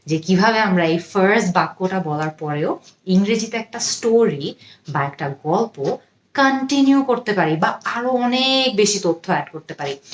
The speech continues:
চলুন শিখে নিই। Dash, I visited a museum there। আমি বলতে চাচ্ছি যে আমি এরপরে একটা মিউজিয়ামে গিয়েছিলাম। Then I visited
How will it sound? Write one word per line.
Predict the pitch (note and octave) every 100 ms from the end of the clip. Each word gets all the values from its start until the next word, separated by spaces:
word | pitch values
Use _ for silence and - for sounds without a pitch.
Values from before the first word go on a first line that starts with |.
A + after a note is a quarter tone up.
| - -
চলুন | A#3 G3
শিখে | F3+ E3 D3
নিই। | C3 _ _ _ _ _ - - - _ E3 C#3+
Dash, | G3 A3+ G3+ D#3+ A3+ E4 - - _ _ _ -
I | A3 C4+ C#4 F3
visited | F3+ F3+ F#3 F3 - E3+
a | E3+
museum | F#3+ A3 A3 G#3+ C4+ C#4+ C4 A3
there। | D#3+ C#3 C3+ _ _ _ _ - _ - - - _
আমি | E3 F3+
বলতে | G3+ G#3
চাচ্ছি | A#3 A#3 D#4+
যে | A3+
আমি | D#3 E3+ E4 -
এরপরে | F3+ F3 - E3 D#3
একটা | - A3 E4 F4+ _ -
মিউজিয়ামে | E3 F3 F3 C#3+ F#3 G3+ G3 F3+
গিয়েছিলাম। | D3+ D3 - D3+ C#3 - _ _ _ _ _ C#3+ C3+
Then | B3+ D4+ F3+ F3 D4+ _ -
I | E3+ E3 D#3+ D3+
visited | F#3 E3 D3+ D#3